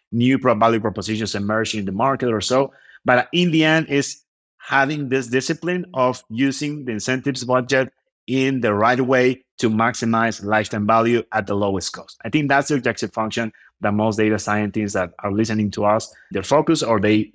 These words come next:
are working to develop or to convince people in their organization, uh, beyond going to traditional growth approaches that I've seen in other companies, which is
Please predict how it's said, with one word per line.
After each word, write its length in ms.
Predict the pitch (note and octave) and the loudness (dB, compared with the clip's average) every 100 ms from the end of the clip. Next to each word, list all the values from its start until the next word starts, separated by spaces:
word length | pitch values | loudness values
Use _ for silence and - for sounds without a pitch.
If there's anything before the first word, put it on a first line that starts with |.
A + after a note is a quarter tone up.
| _ | _
are 200 | - G#2 G#2 | 0 0 0
working 420 | G#2 D3 D#3 C#3 | 2 2 2 -2
to 80 | A#2 | -2
develop 360 | G#2+ G2 D3+ C#3 | 2 4 4 2
or 100 | G#2+ | 0
to 100 | G#2+ | -2
convince 360 | G2+ G2 B2+ | -2 -2 -2
people 220 | - B2 | -2 -2
in 80 | A#2 | -2
their 180 | G#2+ G2 | -4 -2
organization, 680 | A2+ A#2+ A2+ A#2+ B2+ D3+ D3+ _ _ _ _ - | -2 -2 -2 0 0 -2 -6 _ _ _ _ -4
uh, 320 | A2 G#2+ G#2 | 2 2 2
beyond 580 | G2+ G2 D3 D#3 D#3+ D#3 | -2 0 4 4 4 2
going 260 | D3 D#3 D3 | 2 0 0
to 120 | D3 | -2
traditional 800 | - B2 C#3 - C3 B2 A#2+ - _ _ _ - | -2 -2 -2 -2 -2 -2 -4 -10 _ _ _ -18
growth 300 | G#2+ A2+ A#2+ | -6 -2 -2
approaches 400 | A#2+ G#2+ A2+ A2+ G#2+ | -4 -4 -4 -2 -2
that 80 | |
I've 140 | G#2+ G2+ | -4 -4
seen 120 | A2 | -6
in 80 | G#2+ | -6
other 180 | G#2 F#2+ | -6 -6
companies, 380 | G2+ G2 G2 | -6 -4 -6
which 180 | G2 F#2 | -6 -2
is 220 | G2+ F#2+ | -2 -2